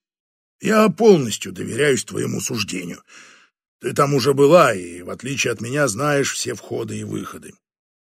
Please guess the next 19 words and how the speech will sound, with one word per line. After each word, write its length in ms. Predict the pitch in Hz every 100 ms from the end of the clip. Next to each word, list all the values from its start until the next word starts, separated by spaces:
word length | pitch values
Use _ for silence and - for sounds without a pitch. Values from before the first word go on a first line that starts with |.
| _
И 80 | -
потом 320 | 131 147 165
ты 120 | 160 147
же 200 | 139 127
должна 460 | 127 120 120 131
утереть 540 | 151 165 123 113 107 98
нос 260 | 104 98
Фабриана". 680 | - 110 127 160 190 147 104 _ _ _ _ _ _ _ _ _ _ _ _ _ -
Аэропорт 520 | 98 120 151 277 208
имени 200 | 247 233
Шарля 400 | 196 202 196 185
де 140 | 160
Голля 380 | 139 175 220 214
дал 240 | 151 165 139
добро 360 | 143 123 147
на 120 | 131
посадку 500 | 107 117 165 175 -
довольно 480 | 160 123 117 127 123
быстро. 480 | 101 92 - -